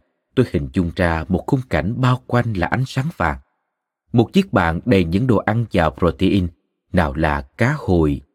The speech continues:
trứng, thịt nạc. Tôi đánh một dấu tích to màu vàng vào cảnh này và thấy bản thân mình cao và gầy trong gương.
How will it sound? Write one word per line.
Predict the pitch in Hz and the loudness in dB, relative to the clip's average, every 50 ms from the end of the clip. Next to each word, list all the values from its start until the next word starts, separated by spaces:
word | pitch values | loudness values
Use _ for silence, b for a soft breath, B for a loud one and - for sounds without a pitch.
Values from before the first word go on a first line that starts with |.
| _ | _
trứng, | - 117 113 143 180 208 202 - | 0 0 2 2 0 -2 -4 -6
thịt | - - - - | -8 -8 -6 -2
nạc. | 82 85 73 67 - _ _ _ _ _ _ _ _ _ _ _ _ _ _ | -2 -2 -2 -2 -8 _ _ _ _ _ _ _ _ _ _ _ _ _ _
Tôi | - 101 92 90 85 | 2 4 4 4 2
đánh | - 90 101 98 135 | 2 2 0 2 2
một | 156 110 - - _ | 0 -2 -4 -2 _
dấu | 101 104 117 - - | -2 -2 -2 -2 -4
tích | 151 - _ _ _ | -6 -6 _ _ _
to | 143 131 131 135 123 117 - _ _ _ | 0 2 2 0 -2 -4 -8 _ _ _
màu | 87 82 78 71 - | -2 -2 -2 -2 -2
vàng | - 78 76 73 67 - _ _ _ _ _ _ _ | -2 -2 -2 -2 -6 -10 _ _ _ _ _ _ _
vào | 98 85 80 76 | 2 2 2 2
cảnh | 69 - - 85 92 120 | 0 -2 -4 -4 -2 0
này | 127 101 82 73 65 67 - _ _ _ _ _ _ | 0 2 2 0 -2 -6 -12 _ _ _ _ _ _
và | - 90 82 80 78 76 - - | 2 2 4 4 2 0 -2 -2
thấy | - 117 123 147 - | -2 0 0 0 0
bản | - 78 - - | -2 -2 -2 -2
thân | - 135 117 117 | -6 -4 -2 0
mình | 98 85 71 71 69 - _ - | 0 0 0 -2 -6 -10 _ -4
cao | 135 131 135 143 131 - | -2 0 0 -2 -2 -2
và | - 78 69 - | -4 -4 -4 -2
gầy | - 90 82 78 73 69 | 0 0 2 2 0 -2
trong | - 113 120 117 - | -4 -4 -6 -4 0
gương. | 120 123 117 | 2 2 2